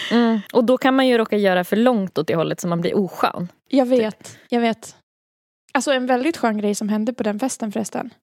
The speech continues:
Speaker 2: Eh, det var, för att jag har ju, träffade ju, sist jag var på en sån tillställning så träffade jag ju en av Raffets killkompisar för första gången och psykologade sönder honom. Kommer du ihåg det?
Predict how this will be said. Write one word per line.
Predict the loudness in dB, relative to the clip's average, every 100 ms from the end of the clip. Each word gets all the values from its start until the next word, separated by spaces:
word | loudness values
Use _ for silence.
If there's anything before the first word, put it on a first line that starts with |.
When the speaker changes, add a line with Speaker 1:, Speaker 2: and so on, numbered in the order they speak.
| _ _ _ _ _ _ _ _ 0
Speaker 2:
Eh, | 0 0 -2
det | 0 0 2
var, | 2 2 -2 _ -20
för | _ -4
att | 0
jag | 2
har | 2
ju, |
träffade | 0 -4 -2 -2
ju, | 0 0 -2 -8 -6
sist | -2 0 0
jag | 0
var | 0
på | -2
en | -2 -2
sån | -4 -4
tillställning | -6 -8 -6 -6 -6 -6 -8 -12 _ _ _ _
så | -4
träffade | -2 -2 0 0
jag | 2
ju | 2 0 -2 -2
en | -2 -2
av | -4 -10 -2
Raffets | -2 -2 -6
killkompisar | -4 -2 -2 -2 -2 -2
för | -4
första | -4 -2
gången | 0 0 0 0
och |
psykologade | -2 -2 0 0 0 -2
sönder | 0 0 0
honom. | -4 -4 -6 -4
Kommer | 0
du | 2
ihåg | 0
det? | -2